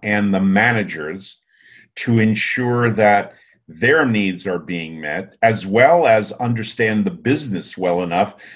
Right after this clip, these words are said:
to understand the gap between what the hiring manager wants and what the business will need over time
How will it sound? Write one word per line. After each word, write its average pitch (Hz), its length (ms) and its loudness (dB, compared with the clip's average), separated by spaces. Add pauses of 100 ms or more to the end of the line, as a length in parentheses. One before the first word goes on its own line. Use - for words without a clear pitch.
(120)
to - 180 -6
understand 113 800 2
the 101 400 2
gap 127 500 2
between 107 480 -4
what 101 220 -2
the 92 100 0
hiring 127 480 0
manager 87 500 -4
wants 87 460 -4 (320)
and 98 180 2
what 107 160 4
the 107 60 0
business 104 680 0
will 95 240 -2
need 98 480 0
over 95 380 -4
time 87 540 -4